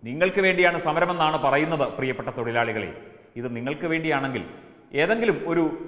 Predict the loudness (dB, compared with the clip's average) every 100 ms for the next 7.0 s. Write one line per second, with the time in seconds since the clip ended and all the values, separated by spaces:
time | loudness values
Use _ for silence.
0 | -2 0 2 4 2 2 0 -2 -4 -8
1 | -6 -6 -6 -4 -4 -2 -2 -2 -2 -4
2 | -4 -6 -4 -2 0 0 -2 -4 -4 -10
3 | -4 -4 -4 -8 -10 -14 -8 -6 -4 -6
4 | -8 -8 -10 -4 -4 -2 -6 -8 -8 -8
5 | -8 -8 -10 -12 -12 -12 -12 -14 -14 -18
6 | -20 -20 _ _ _ _ _ -6 -2